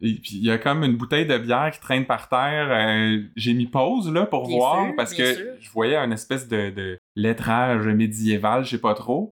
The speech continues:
Speaker 1: C'est une bière de marque Grog Mole Dry.
Speaker 2: Ah.
Speaker 1: Qui, on, j'ai l'impression qu'ils ont essayé de mixer comme quatre marques de bière connues, comme la
Speaker 2: Ah.
Speaker 1: Grolsch, la Molson,
Speaker 2: Ouais.
Speaker 1: euh, Bleu Dry, je sais pas trop,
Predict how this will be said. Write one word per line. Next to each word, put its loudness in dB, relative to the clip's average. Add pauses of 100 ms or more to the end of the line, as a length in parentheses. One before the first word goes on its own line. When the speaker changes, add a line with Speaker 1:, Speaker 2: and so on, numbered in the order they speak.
Speaker 1:
C'est -14
une 4
bière 2
de 2
marque -2 (120)
Grog 2
Mole 4
Dry. -2
Speaker 2:
Ah. -2 (220)
Speaker 1:
Qui, 4 (200)
on, 0
j'ai 0
l'impression 0
qu'ils 0
ont 2
essayé 0
de -4
mixer 0
comme -2
quatre -2
marques 0
de -2
bière 0
connues, 0
comme -4
la 2
Speaker 2:
Ah. 0
Speaker 1:
Grolsch, -2
la -2
Molson, -4
Speaker 2:
Ouais. 0
Speaker 1:
euh, -6
Bleu -2
Dry, -2
je -10
sais -14
pas 0
trop, -14